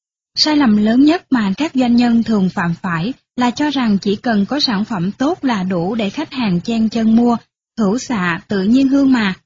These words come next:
Họ không dành đủ nỗ lực và tiền bạc cho khâu tiếp thị quảng cáo và khuyến mãi. Kết quả, công ty của họ sớm muộn gì cũng thất bại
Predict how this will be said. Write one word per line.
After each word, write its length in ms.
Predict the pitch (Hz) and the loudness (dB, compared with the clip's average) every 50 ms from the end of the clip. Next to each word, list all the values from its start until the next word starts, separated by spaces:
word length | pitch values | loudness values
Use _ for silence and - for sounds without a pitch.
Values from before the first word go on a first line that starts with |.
| _ _ _ _ _ _ _ _ _ - | _ _ _ _ _ _ _ _ _ -4
Họ 180 | 208 202 196 196 | 0 0 0 0
không 320 | - - 254 240 240 214 | 0 0 2 2 2 2
dành 240 | 214 208 196 185 190 | 2 2 0 0 0
đủ 220 | 185 180 175 214 | 0 0 0 2
nỗ 160 | 240 240 208 233 | 2 2 2 2
lực 200 | 254 254 214 175 - | 0 0 -2 -2 -4
và 140 | - 214 196 | -4 -4 -4
tiền 300 | - - 202 196 190 190 | -2 -2 -2 0 0 0
bạc 260 | 196 202 190 180 - _ | -2 -2 -2 -4 -6 _
cho 180 | - 226 220 214 | -4 -4 -4 -4
khâu 260 | - - 233 220 214 - | -2 -2 -2 -2 -2 -2
tiếp 160 | - 311 359 - _ | -4 -4 -4 -6 _
thị 280 | - 240 185 180 165 151 - | -2 0 0 0 0 -2 -4
quảng 280 | 202 170 160 170 196 | -4 -2 -2 -4 -4
cáo 320 | - - 220 202 240 294 285 | -4 -4 -4 -4 -4 -4 -4
và 220 | - 233 196 175 | -2 -2 -2 -2
khuyến 300 | 165 - - 226 240 269 | -4 -2 -2 0 2 2
mãi. 320 | 294 240 180 160 165 233 294 - _ _ _ _ _ _ _ _ _ - | 0 0 0 -2 -2 -2 -4 -6 _ _ _ _ _ _ _ _ _ -6
Kết 200 | 269 311 - _ | -6 -6 -6 _
quả, 320 | - 220 190 165 160 202 269 - _ _ _ _ | -4 -4 -2 0 -2 -2 -4 -6 _ _ _ _
công 180 | 254 254 240 233 | 0 2 2 2
ty 180 | - 240 226 | 2 0 -2
của 160 | 202 - 254 | -2 -2 -4
họ 260 | 269 254 254 190 165 160 | -4 -2 -2 -2 -2 -2
sớm 240 | - - 240 254 294 349 | -2 -2 -2 -2 0 0
muộn 200 | 302 202 190 196 | 0 0 0 0
gì 180 | 196 220 214 196 | 2 2 0 0
cũng 320 | - 196 180 151 185 214 | -2 -4 -4 -2 -4 -4
thất 240 | 240 302 349 - - | -4 -6 -8 -6 -6
bại 300 | 254 190 180 170 165 | -4 -4 -4 -4 -4